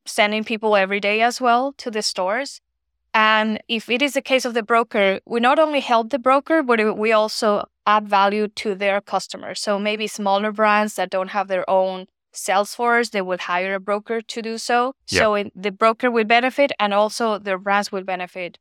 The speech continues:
Speaker 1: from this information.
Speaker 2: Great. And one more follow-up question to that. Call, at Omnium, we have an out-of-stock model that uses the consumption data. So looking at store-level data, saying like, "Hey, we think there's a high likelihood you're out of stock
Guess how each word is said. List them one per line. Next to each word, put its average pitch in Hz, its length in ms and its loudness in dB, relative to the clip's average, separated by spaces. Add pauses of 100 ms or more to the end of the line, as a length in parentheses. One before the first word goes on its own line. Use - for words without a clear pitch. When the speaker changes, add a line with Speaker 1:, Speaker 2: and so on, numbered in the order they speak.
(240)
Speaker 1:
from 180 220 -10
this 180 160 -12
information. - 560 -12 (300)
Speaker 2:
Great. 73 280 -4 (460)
And 113 180 4 (120)
one 127 160 4
more 123 120 4
follow-up 107 300 2
question 92 320 -4
to 85 80 -8
that. 82 320 0
Call, 113 360 0
at 107 120 2
Omnium, 98 460 2
we 95 120 -4
have 92 360 0
an - 60 -4
out-of-stock 90 520 0
model 92 320 4
that 85 100 -10
uses 90 260 -4
the - 100 -8
consumption 123 520 -4
data. 80 380 -2 (220)
So 95 120 -6
looking 95 300 0
at 87 180 0
store-level 92 440 2
data, 85 640 0 (300)
saying 85 260 -4
like, 87 120 -8
"Hey, 92 140 2
we 87 160 -4
think 87 220 -4
there's 82 240 -2
a - 40 -4
high 90 200 0
likelihood 87 460 0
you're 85 120 0
out 85 100 2
of 82 60 -4
stock 80 500 -2